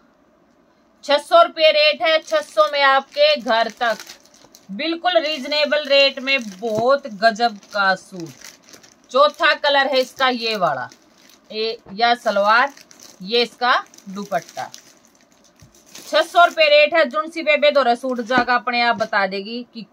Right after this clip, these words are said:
कितनी खास चीज आई है छह सौ रुपया में, छह सौ रुपया में जबरदस्त variety। अच्छा वे ई भी, यह देखो, यह भी reasonable rate में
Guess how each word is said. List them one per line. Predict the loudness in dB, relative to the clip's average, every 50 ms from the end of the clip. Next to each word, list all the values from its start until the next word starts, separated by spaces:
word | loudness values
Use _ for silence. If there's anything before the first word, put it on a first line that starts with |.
| _
कितनी | -18 -18 -10 _ -8 -6 -6 -8 -10
खास | -8 _ 2 2 2 2 0 -4 -10
चीज | -16 -16 -8 -4 -4
आई | -2 -2 -4 -4
है | -6 -8
छह | -6 -4 -2 -2
सौ | -2 0 2 2 2
रुपया | 2 0 -2 -2 -2 -2 -2
में, | -2 -8 -14 -20 -20 _ _ _ _ _ _ _ _ _ _ _ _ _ -20 -20
छह | -8 -4 -2 -2
सौ | -2 0 4 4 4
रुपया | 4 4 0 -2 0 2 2 2
में | 0 -2 -2 -4 -4 -4
जबरदस्त | 0 0 2 2 2 2 0 0 0 0 0 0 -2 -6 -6
variety। | -4 -2 0 0 -2 -4 -6 -12 -16 -18 -18 -20 _ _ _ _ _ _ _ _ _ _ _ _ _ _
अच्छा | -6 -6 -4 -2 -2 0
वे | 0 0 0
ई | 0 -2 -4 -6
भी, | -2 0 2
यह | 2 2 2
देखो, | 0 -2 -6 -6 -4 -2 -2 0 0
यह | -2 0 2 2 4 2
भी | 2 0 -6
reasonable | -8 -8 -8 -8 -6 -6 -4 -4 -4 -4 -4
rate | -2 0 0 0 -2 -4
में | -6 -6 -6